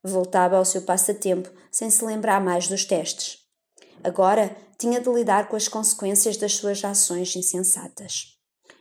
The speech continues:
Com este estado de espírito atormentado, decidiu fazer um desvio e dar uma volta maior de bicicleta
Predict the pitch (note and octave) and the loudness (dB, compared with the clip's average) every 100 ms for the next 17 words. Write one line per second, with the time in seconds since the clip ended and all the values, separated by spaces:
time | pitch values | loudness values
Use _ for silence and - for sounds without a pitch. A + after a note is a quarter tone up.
0 | _ _ _ - E4+ E4 D#4+ - - F#3+ | _ _ _ 0 4 4 4 0 2 2
1 | - - - G#3+ A3 - F#3 F#3+ F#3 F3 | 2 0 0 2 2 2 -2 -2 -4 -4
2 | E3+ G3+ G3+ F3+ F3 - - _ - G4+ | 2 4 4 2 -2 -8 -20 _ 2 4
3 | G4+ G4+ F4 E4+ C4+ C#4 C4 B3 G#3 F3+ | 6 4 4 4 4 6 4 2 0 -2
4 | F#3 F3+ F3+ - _ _ - D#4+ F4 D#4+ | -2 -2 -4 -16 _ _ -2 0 4 6
5 | D4 C4 C4 C4 C4+ B3 C#4 D4+ G#3+ G3+ | 6 6 4 4 2 4 4 6 6 6
6 | G3+ G3 G#3 A3+ A3+ G3+ F#3 F#3 F3+ | 2 2 2 2 2 4 4 0 -4